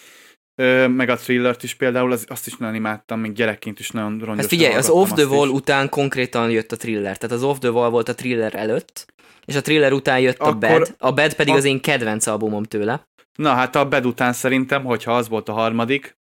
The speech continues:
Speaker 1: ha így, ha így próbálnám belőni, akkor szerintem azután jött
Speaker 2: A
Speaker 1: az a
Speaker 2: Dangerous?
Speaker 1: váltás, amik-, na hát azt, azt már nem is ismerem. Tehát azt, azt most
Speaker 2: Kilencvenegyes.
Speaker 1: például konkrétan szégyellem, de azt nem is ismerem már.
Speaker 2: Hát
Speaker 1: Tehát
Speaker 2: figyelj,
Speaker 1: azt,
Speaker 2: egyébként
Speaker 1: ö,
Speaker 2: már az Off the Wall is az ötödik albuma.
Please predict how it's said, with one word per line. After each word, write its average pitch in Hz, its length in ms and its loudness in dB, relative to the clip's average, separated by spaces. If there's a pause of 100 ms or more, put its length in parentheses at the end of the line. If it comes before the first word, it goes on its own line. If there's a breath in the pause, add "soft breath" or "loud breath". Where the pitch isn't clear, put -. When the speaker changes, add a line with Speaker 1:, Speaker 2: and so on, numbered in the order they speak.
(140)
Speaker 1:
ha 127 100 4
így, 123 140 -2 (120)
ha 131 100 2
így 127 80 -2
próbálnám 123 500 2
belőni, 123 380 2
akkor 120 220 -6
szerintem 123 320 -2
azután 110 540 -4 (320 soft breath)
jött 127 240 -2
Speaker 2:
A 123 40 0
Speaker 1:
az 120 60 -2
a 120 40 4
Speaker 2:
Dangerous? 127 260 4 (100)
Speaker 1:
váltás, 123 260 0
amik-, 120 260 -2 (640)
na 135 160 -2
hát 143 180 0
azt, 139 200 -4
azt 139 140 -8
már 139 100 -2
nem 131 100 0
is 123 100 -4
ismerem. 98 500 -12
Tehát 110 200 -10
azt, 113 140 -6
azt - 80 -16
most 143 100 0
Speaker 2:
Kilencvenegyes. 127 420 0
Speaker 1:
például 123 200 0
konkrétan 120 480 -2
szégyellem, 120 440 0
de 117 60 -2
azt 117 80 -10
nem 120 120 -2
is - 200 -8
ismerem 101 400 -14
már. 87 260 -16 (600 soft breath)
Speaker 2:
Hát 151 140 -4
Speaker 1:
Tehát 214 180 -4
Speaker 2:
figyelj, 135 180 2
Speaker 1:
azt, 120 100 2
Speaker 2:
egyébként 131 300 2
Speaker 1:
ö, - 20 2
Speaker 2:
már 139 140 2
az 139 100 0
Off 175 180 2
the 147 120 2
Wall 123 240 0
is 120 140 -6
az 127 80 -2
ötödik 127 340 -2
albuma. 98 480 -6